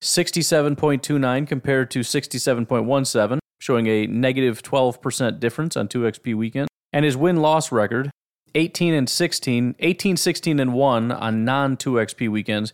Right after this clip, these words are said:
four, seven, and zero, showing a negative, uh, sixteen percent win difference on two X P weekends. Conclusion, Kyler Murray's performance on two X P weekends is worse in all categories. Clearly, there's no explanation for Kyler's performance deficits other than he's busy grinding for rare character skins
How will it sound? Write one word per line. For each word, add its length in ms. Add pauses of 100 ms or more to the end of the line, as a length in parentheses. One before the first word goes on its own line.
(280)
four, 400
seven, 400
and 140
zero, 540 (220)
showing 380
a 440
negative, 680 (340)
uh, 220
sixteen 680
percent 440
win 240
difference 440
on 200
two 200
X 160
P 160
weekends. 400
Conclusion, 560
Kyler 320
Murray's 280
performance 480
on 120
two 140
X 100
P 140
weekends 400
is 160
worse 300
in 100
all 280
categories. 680 (420)
Clearly, 320
there's 180
no 180
explanation 520
for 100
Kyler's 300
performance 480
deficits 480
other 180
than 200
he's 140
busy 300
grinding 560
for 180
rare 300
character 460
skins 500